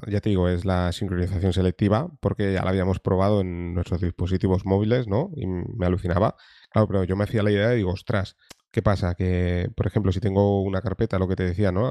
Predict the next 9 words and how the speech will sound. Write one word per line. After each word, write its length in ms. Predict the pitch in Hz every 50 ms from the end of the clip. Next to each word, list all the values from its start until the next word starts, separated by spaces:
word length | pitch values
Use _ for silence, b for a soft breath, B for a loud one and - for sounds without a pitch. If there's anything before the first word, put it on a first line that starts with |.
| 139
La 160 | - 98 92 90
Raspberry 380 | 104 98 92 101 101 95 101
Pi, 320 | 95 - 113 113 104 95 90
la 340 | 110 101 92 90 87 85 85
quiero 200 | - 104 98 104
sincronizar 500 | - 120 107 - 110 107 104 120 117 -
con 180 | - - 90
mi 140 | 92 90 87
servidor. 540 | 85 - 95 92 101 104 113 135 156 185 190